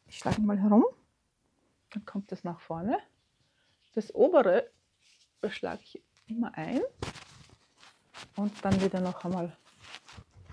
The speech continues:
gebunden. So sieht er dann aus. Ganz toll zu tragen. Ich liebe ihn heiß, meinen Sophie-Schal.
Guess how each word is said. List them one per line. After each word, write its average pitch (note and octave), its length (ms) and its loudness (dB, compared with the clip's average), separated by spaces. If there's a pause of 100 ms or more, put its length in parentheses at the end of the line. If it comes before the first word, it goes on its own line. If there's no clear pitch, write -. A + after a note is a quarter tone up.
(500)
gebunden. G3 520 -6 (1500)
So G3 140 2
sieht G3 180 -6
er F#3 80 4
dann F3 160 0
aus. - 200 -6 (1200)
Ganz A#3+ 300 2
toll G3 260 6
zu - 100 -12
tragen. G#3+ 540 2 (1600)
Ich - 200 -4
liebe G3 280 8
ihn F#3 220 4
heiß, - 360 4 (560)
meinen E3 400 -6
Sophie-Schal. - 760 -4